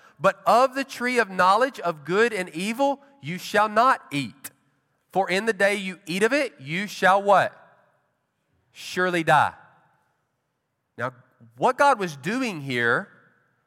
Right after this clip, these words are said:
was showing himself to be a good father.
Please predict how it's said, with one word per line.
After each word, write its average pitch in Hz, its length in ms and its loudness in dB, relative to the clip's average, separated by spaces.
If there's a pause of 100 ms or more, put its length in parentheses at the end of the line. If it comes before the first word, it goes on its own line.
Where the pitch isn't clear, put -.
(720)
was 180 180 -2
showing 240 520 0
himself 156 560 -2
to 175 100 -6
be 180 140 -6
a 190 60 -2
good 156 560 -2 (320)
father. 226 760 2